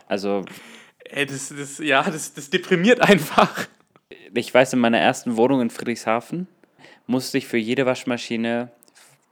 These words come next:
Speaker 1: eins fünfzig oder zwei Euro zahlen. Ich,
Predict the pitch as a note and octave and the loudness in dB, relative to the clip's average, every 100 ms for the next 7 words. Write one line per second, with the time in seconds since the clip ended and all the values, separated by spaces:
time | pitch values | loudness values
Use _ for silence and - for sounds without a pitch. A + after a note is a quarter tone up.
0 | _ _ _ - G#2+ A2 G#2+ - - A#2+ | _ _ _ -14 -8 -6 -8 -12 -8 -6
1 | C#3+ - D3+ - F#2+ A2 - - A#2 C3 | -6 -4 -6 -2 0 0 -2 0 2 2
2 | A#2+ C3 A#2 - G2+ G2 G#2 D3 - - | 0 0 -4 -4 -4 -2 -4 -6 -12 -20
3 | - _ _ - - _ _ _ _ - | -20 _ _ -20 -20 _ _ _ _ -14
4 | - - | -14 -14